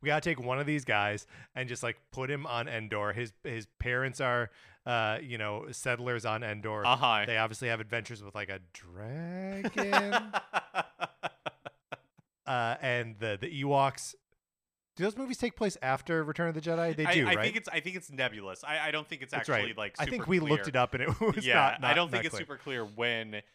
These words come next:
Speaker 2: 'cause they're not quote unquote canon anymore.
Speaker 1: Right.
Speaker 2: Um, and I think even when, I don't think they've ever been, like,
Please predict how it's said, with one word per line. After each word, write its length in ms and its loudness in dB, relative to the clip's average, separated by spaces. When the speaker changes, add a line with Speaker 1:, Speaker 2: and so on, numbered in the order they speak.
Speaker 2:
'cause 80 -6
they're 120 -2
not 280 4
quote 180 2
unquote 320 -2
canon 460 -4
anymore. 520 -4
Speaker 1:
Right. 280 0
Speaker 2:
Um, 440 0
and 240 0
I 140 2
think 200 -6
even 260 -4
when, 400 -2
I 80 4
don't 120 2
think 120 -10
they've 160 0
ever 380 0
been, 160 0
like, 260 -6